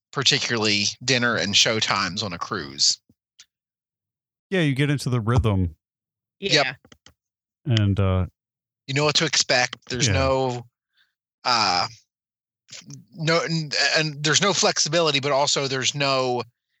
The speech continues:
Speaker 1: inability to plan around something like that. So you just, you, it's on the schedule. You know what to expect.
Speaker 2: Yeah.
Speaker 3: That was, that was Jess and I every night at six o'clock. We were ready early. We went to happy hour in the Irish bar.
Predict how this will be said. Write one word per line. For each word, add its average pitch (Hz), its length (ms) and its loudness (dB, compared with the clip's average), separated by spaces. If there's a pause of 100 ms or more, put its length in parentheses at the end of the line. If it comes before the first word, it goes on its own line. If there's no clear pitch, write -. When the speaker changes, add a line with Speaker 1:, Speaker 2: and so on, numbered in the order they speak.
(220)
Speaker 1:
inability 131 920 0
to 135 100 -6
plan 135 380 0
around 120 600 -2
something 107 640 -2 (120)
like 117 220 -2
that. 67 380 -2
So - 140 0
you 110 180 -6
just, 107 300 0 (600)
you, 131 160 -2
it's 139 100 0
on 156 100 0
the 185 60 0
schedule. 160 460 2 (420)
You 117 160 -4
know 123 240 0
what 151 200 -2
to 170 100 -2
expect. - 580 -4 (220)
Speaker 2:
Yeah. 82 200 -8 (240)
Speaker 3:
That 208 120 -2
was, 220 300 -6 (120)
that 175 140 0
was 220 160 -2
Jess 202 260 0
and 294 120 -2
I 170 140 0
every 175 240 -2
night 190 220 0
at 180 120 -2
six 180 260 -2
o'clock. 175 460 -2
We 202 100 -2
were 170 160 0
ready 170 300 0
early. 160 460 2
We 175 120 0
went 147 160 -2
to 156 80 2
happy 160 400 0
hour 170 260 0
in 160 100 -2
the 151 120 0
Irish 143 400 0
bar. 147 380 -2